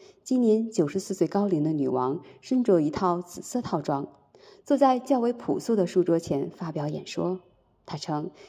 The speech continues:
今年有人在为失去亲人而悲痛，有些人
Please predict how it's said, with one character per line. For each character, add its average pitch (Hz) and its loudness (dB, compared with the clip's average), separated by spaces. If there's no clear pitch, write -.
今 254 2
年 254 2
有 151 6
人 139 0
在 170 -2
为 151 -2
失 165 0
去 156 -10
亲 240 -4
人 147 -4
而 143 -12
悲 175 2
痛， - 0
有 147 -2
些 196 2
人 160 2